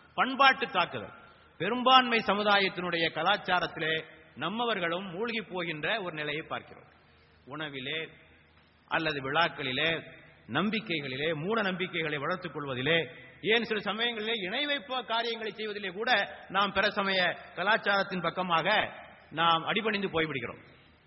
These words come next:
முஸ்லிம்களிலே கூட நல்ல காலம், கெட்ட காலம், சகுனம், ஜோதிடம் பார்க்கிறவங்க எல்லாம் இருக்காங்க. நம்முடைய மாற்று சமுதாய மக்கள் நம்மை பார்த்து சொல்கிறார்கள், "அப்துல் காதருக்கும் அமாவாசைக்கும் என்ன சம்பந்தம்?" அப்படின்னு சொல்லி. அப்துல் காதருக்கும் அமாவாசைக்கு என்ன சம்பந்தம்?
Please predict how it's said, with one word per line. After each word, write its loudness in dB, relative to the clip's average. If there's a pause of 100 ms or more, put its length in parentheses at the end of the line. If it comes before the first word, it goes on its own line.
(500)
முஸ்லிம்களிலே -4
கூட -4
நல்ல 2
காலம், 2
கெட்ட 0
காலம், 2
சகுனம், -4
ஜோதிடம் -4 (240)
பார்க்கிறவங்க -4
எல்லாம் -4
இருக்காங்க. -10 (1700)
நம்முடைய -4
மாற்று 2
சமுதாய 2
மக்கள் -4
நம்மை -2
பார்த்து -2
சொல்கிறார்கள், -2 (840)
"அப்துல் -4
காதருக்கும் 0
அமாவாசைக்கும் -2
என்ன -8
சம்பந்தம்?" -8
அப்படின்னு -14
சொல்லி. -20
அப்துல் -8
காதருக்கும் -6 (280)
அமாவாசைக்கு -2
என்ன -6
சம்பந்தம்? -8